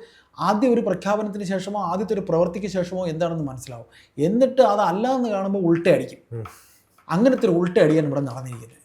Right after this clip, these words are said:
Speaker 2: ഉം.
Speaker 1: അങ്ങനെയാണ് നടന്നിരിക്കുന്നത്. കാര്യം മുഖ്യമന്ത്രി പിണറായി വിജയനും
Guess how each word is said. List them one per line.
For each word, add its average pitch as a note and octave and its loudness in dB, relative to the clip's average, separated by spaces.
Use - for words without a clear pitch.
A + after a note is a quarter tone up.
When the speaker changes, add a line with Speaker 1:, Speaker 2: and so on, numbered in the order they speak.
Speaker 2:
ഉം. F2+ -20
Speaker 1:
അങ്ങനെയാണ് B3 6
നടന്നിരിക്കുന്നത്. C#3+ 2
കാര്യം A#3+ 6
മുഖ്യമന്ത്രി C4 6
പിണറായി A3+ 2
വിജയനും A3+ 2